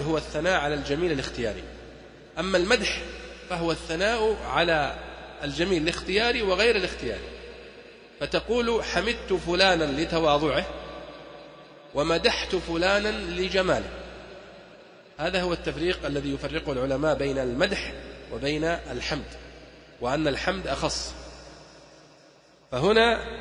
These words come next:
أنت تحمد الله سبحانه وتعالى على الجميل الاختياري، وهو على رحمته وعلى نعمته وعلى كرمه سبحانه وتعالى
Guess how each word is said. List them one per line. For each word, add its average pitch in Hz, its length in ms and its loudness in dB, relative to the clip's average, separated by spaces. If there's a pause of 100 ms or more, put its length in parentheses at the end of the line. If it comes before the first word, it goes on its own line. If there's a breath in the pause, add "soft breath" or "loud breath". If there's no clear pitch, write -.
(140)
أنت 143 180 -4
تحمد 170 460 2
الله 165 400 6
سبحانه 165 500 2 (120)
وتعالى 175 580 2 (460)
على 160 540 2 (1400)
الجميل 139 640 2
الاختياري، 127 720 0 (1300)
وهو 131 220 2
على 135 380 2 (580)
رحمته 139 600 0
وعلى 131 340 2
نعمته 135 600 0
وعلى 123 380 -2
كرمه 139 420 0
سبحانه 127 440 -4
وتعالى 127 580 -2